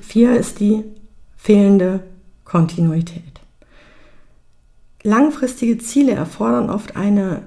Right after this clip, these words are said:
kontinuierliche Anstrengung über einen längeren Zeitraum hinweg. Und wir Scanner haben möglicherweise Schwierigkeiten, diese Kontinuität aufrechtzuerhalten, da wir uns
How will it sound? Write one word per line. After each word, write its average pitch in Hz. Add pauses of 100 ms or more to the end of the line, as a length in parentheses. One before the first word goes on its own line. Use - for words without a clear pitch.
kontinuierliche 226
Anstrengung 196
über 170
einen 170
längeren 185
Zeitraum 165
hinweg. 147 (200)
Und 196 (380)
wir 196
Scanner 226
haben 202 (840)
möglicherweise 208
Schwierigkeiten, 202
diese 170
Kontinuität 165
aufrechtzuerhalten, 147
da 170
wir 185
uns 196